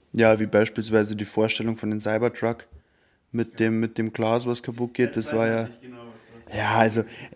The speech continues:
Speaker 1: ich, ich, ich hab tatsächlich darüber gestern mit meinem Vater diskutiert. Und also, wie blöde müsstest du sein, dass du ein Auto machst, wo du sagst,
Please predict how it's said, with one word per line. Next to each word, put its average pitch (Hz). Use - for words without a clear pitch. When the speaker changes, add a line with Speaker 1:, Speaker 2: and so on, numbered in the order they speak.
Speaker 1:
ich, -
ich, -
ich 135
hab 170
tatsächlich 175
darüber 143
gestern 139
mit 117
meinem 110
Vater 98
diskutiert. -
Und 117
also, 110
wie 127
blöde 113
müsstest 147
du 113
sein, 101
dass 113
du 156
ein 107
Auto 107
machst, 151
wo 107
du 107
sagst, 110